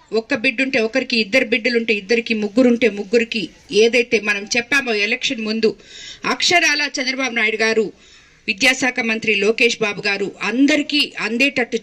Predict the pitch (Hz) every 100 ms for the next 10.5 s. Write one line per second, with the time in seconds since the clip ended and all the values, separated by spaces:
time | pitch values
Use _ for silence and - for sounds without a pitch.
0 | 226 220 233 214 190 214 254 233 240 294
1 | 320 294 277 277 247 226 240 240 240 294
2 | 285 262 254 226 233 226 277 254 226 226
3 | 220 302 311 359 359 330 294 277 240 262
4 | 277 277 226 262 262 254 214 202 196 -
5 | - - - 294 262 285 320 349 330 294
6 | 277 294 233 - - - - - 277 349
7 | - 320 285 285 269 262 269 262 262 269
8 | 285 247 247 330 277 254 233 269 302 233
9 | 220 233 220 196 196 233 226 202 208 208
10 | 208 202 262 240 180